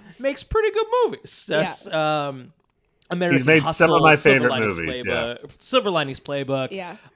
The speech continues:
Speaker 1: uh, Three Kings, uh, good movies. A good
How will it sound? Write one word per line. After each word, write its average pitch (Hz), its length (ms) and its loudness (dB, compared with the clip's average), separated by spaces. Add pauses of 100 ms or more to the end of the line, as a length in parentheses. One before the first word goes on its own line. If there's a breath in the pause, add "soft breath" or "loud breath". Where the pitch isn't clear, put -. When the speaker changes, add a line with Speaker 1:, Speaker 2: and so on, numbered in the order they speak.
(120)
Speaker 1:
uh, 135 220 -2
Three 190 220 -6
Kings, 160 720 -4
uh, 139 380 -2 (520)
good 359 240 -2
movies. 311 520 -2
A 165 80 -4
good 285 520 -6